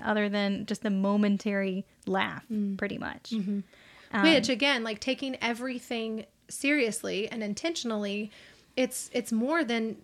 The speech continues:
Speaker 2: just a momentary laugh. It's a,
Speaker 1: Yeah.
Speaker 2: it's a dark, like, blot,
Speaker 1: Right.
Speaker 2: you know? It's like a, it is a win for the dark
Speaker 1: Mm-hmm.
Speaker 2: side, if you will. Like,
Speaker 1: Right.
Speaker 2: it, it's a win for evil.
Speaker 1: Right.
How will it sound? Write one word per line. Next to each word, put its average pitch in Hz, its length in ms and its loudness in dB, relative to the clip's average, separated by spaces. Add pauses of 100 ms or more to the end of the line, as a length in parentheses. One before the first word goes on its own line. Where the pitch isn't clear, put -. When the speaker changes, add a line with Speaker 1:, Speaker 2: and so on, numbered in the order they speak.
Speaker 2:
just 226 280 -2
a 220 240 -2
momentary 226 640 0
laugh. 208 500 -4
It's 233 280 -4
a, 220 120 2
Speaker 1:
Yeah. 214 240 2
Speaker 2:
it's 254 160 -4
a 247 60 2
dark, 220 560 -2
like, 202 260 -6
blot, 202 600 -4
Speaker 1:
Right. 247 80 2
Speaker 2:
you 233 100 6
know? 233 140 2
It's 233 220 -4
like 240 180 -2
a, 196 240 0 (720)
it 254 180 4
is 262 260 4
a 240 60 6
win 214 460 0
for 226 300 0
the 190 100 -2
dark 190 360 0
Speaker 1:
Mm-hmm. - 200 4
Speaker 2:
side, 202 560 6
if 233 140 2
you 262 100 6
will. 196 320 2
Like, 233 220 4
Speaker 1:
Right. 196 240 2 (280)
Speaker 2:
it, - 360 0
it's 247 180 2
a 233 80 4
win 220 360 2
for 208 560 -2 (120)
evil. 190 500 -6
Speaker 1:
Right. - 240 -2